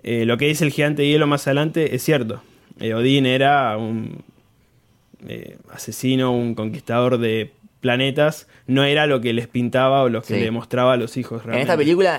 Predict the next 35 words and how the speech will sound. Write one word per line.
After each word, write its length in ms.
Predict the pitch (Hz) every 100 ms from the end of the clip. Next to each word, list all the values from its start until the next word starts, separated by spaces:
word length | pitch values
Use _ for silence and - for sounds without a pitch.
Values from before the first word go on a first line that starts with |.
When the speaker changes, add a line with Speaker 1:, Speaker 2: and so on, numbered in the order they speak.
| -
Speaker 2:
es 160 | 120
todo 180 | - 123
lo 60 | 113
contrario, 320 | 120 120 101
es 100 | 98
como 200 | 104 101
que 60 |
te 100 | 98
lo 80 | 101
muestran 360 | 101 113 117 110
como 360 | 110 98 95
un 140 | 98 98
tipo 240 | 110 104
sabio, 680 | - 107 104 104 104 107 104
Speaker 1:
Ya 120 | -
te 120 | 196 151
tira 180 | 156
una 80 | 139
Speaker 2:
pacífico, 220 | 110 123 151
Speaker 1:
mentira 240 | 156 170
con 140 | 143 120
Speaker 2:
más 80 | 110
que 80 | 113
Speaker 1:
que 40 |
Speaker 2:
nada. 360 | 117 113 104 98
Speaker 1:
no 120 | - 120
le 100 | 120
dice 280 | 123 -
la 100 | 113
verdad 220 | 110 110 113
a 20 |
Loki. 280 | 120 127 - - _ -
Ya 100 | 120
empezó. 540 | 110 113 117 120 131
Speaker 2:
Sí. 240 | - 117